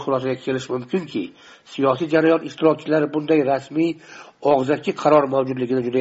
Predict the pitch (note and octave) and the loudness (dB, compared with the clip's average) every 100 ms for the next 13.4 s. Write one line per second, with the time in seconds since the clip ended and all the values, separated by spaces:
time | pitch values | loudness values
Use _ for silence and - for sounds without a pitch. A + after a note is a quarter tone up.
0 | B2 - A#2+ B2+ C3+ A2 F#2 - - - | 0 -2 -4 -2 -2 -4 -6 -14 -20 -20
1 | - - - - D#3 D#3 E3 D3 C3+ C#3+ | -20 -20 -12 0 2 2 0 0 0 0
2 | C#3+ B2+ C3 C#3 E3+ D#3 - - - - | 0 -2 -2 -2 -4 -4 -14 -20 -20 2
3 | D#3 - F#3 D#3+ C#3 C#3 C3+ - - - | 4 4 -2 -2 0 -2 -2 -10 -8 -6
4 | C3 E3+ D#3+ - - _ C#3+ C3+ C#3+ D3+ | 2 4 2 -2 -20 _ -4 -4 -2 -4
5 | D3+ D#3 E3+ F3+ D3+ C#3+ C#3+ C#3 C3+ C3+ | 0 2 2 2 -2 -2 0 0 0 0
6 | C3 B2+ - B2+ B2+ B2 A#2+ B2+ A#2+ B2 | 0 0 -2 -2 0 0 -2 -4 -2 -2
7 | B2+ A#2+ C3 B2+ B2+ B2+ B2 D3 E3 E3+ | -2 -2 -2 -2 -6 -6 -2 2 2 0
8 | - - - - C#3+ D3 D3 E3 D#3 - | -12 -20 -20 -2 0 2 0 -2 -6 -10
9 | C3+ C3+ C#3 C#3 B2+ A2+ B2+ B2 B2+ B2 | -2 0 0 -2 -4 -2 -2 -4 -8 -6
10 | C#3 A2+ - C3+ B2+ A#2 A#2 A#2 A#2 A#2+ | -6 -6 -2 -2 -2 -6 -4 -4 -2 -2
11 | A#2 G#2+ - - - - C#3 C3 B2+ D3 | -4 -6 -8 -20 -20 -12 -2 -2 0 -2
12 | - C#3+ B2+ - C3 C3 C#3+ B2+ C3 C3+ | -2 -6 -4 -6 -6 -4 -2 -2 -4 -4
13 | - E3 - | -6 -6 -4